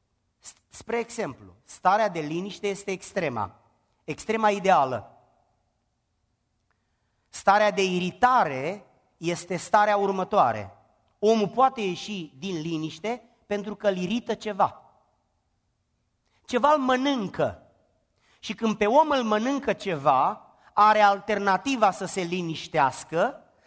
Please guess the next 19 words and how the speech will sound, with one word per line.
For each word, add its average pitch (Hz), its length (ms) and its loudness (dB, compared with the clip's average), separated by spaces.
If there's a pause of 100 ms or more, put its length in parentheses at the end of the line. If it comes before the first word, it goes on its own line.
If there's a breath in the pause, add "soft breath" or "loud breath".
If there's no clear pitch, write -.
(120)
sau 208 300 2
să 202 160 -4
intre 254 360 0
în 202 80 0
starea 240 680 2
de 208 220 -2
enervare. 214 1000 2 (3250)
Ori 269 260 2
se - 180 0
liniștește 202 1120 -2
și - 140 -10
se 190 140 -4
întoarce 214 520 2
în 175 60 -4
starea 190 340 2
de 156 120 -4
liniște, 185 500 -6
de 143 120 -6
pace 190 540 -2